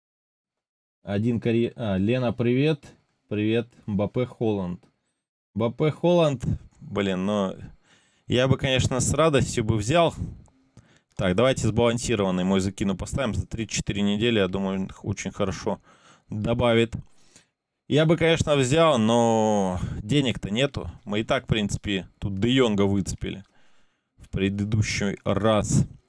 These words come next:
Так, что у нас по Лиге Чемпионов? Там не было ещё жеребьёвки?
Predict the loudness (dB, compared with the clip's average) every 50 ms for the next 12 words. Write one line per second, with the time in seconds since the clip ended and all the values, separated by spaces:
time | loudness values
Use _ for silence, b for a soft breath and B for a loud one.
0 | _ _ _ _ _ -16 -6 -2 -2 -2 -2 -2 0 0 2 2 2 2 0 0
1 | -2 -2 -2 0 0 -2 -4 -4 -8 -6 -2 0 0 2 0 0 -4 -6 -6 -6
2 | -6 -6 -6 -6 -10 -16 _ -8 -4 -2 0 0 2 2 2 2 0 -2 -4 -2
3 | 0 0 0 0 0 -2 -2 -2 -4 -4 -8 -16 -18 -18